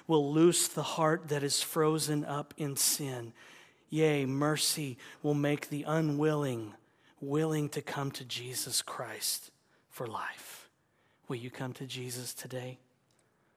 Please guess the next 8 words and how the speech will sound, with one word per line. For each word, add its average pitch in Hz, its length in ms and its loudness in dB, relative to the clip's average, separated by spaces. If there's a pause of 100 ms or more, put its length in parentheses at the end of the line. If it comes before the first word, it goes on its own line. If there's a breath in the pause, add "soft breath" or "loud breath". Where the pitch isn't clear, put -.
(140 soft breath)
There 131 140 -4
is - 160 -2
fullness 135 640 -4 (180)
of 131 120 -10
joy 127 520 -4 (400 soft breath)
in 113 100 -8
his 123 180 -6
presence, - 800 -6